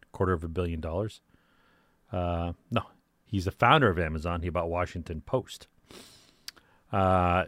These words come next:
Doctor Patrick Soon-Shiong, a biotech startup billionaire.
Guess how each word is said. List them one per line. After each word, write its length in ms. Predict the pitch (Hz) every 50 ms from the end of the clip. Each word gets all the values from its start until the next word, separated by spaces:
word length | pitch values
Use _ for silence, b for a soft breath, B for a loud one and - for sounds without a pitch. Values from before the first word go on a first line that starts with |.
| - - 104
Doctor 440 | 95 - 143 - - - - 135 131
Patrick 500 | - - 151 147 - - - 127 - -
Soon-Shiong, 1300 | - - - 139 135 135 131 127 127 123 113 - - - 139 156 143 127 110 98 92 92 90 92 104 98 - b b b b b b
a 80 | b 98
biotech 840 | 87 - 113 120 127 120 107 98 - - - 110 104 95 - - - _ -
startup 560 | - - - 120 110 110 101 92 85 80 -
billionaire. 680 | - 110 113 120 113 92 82 76 71 73 82 92 -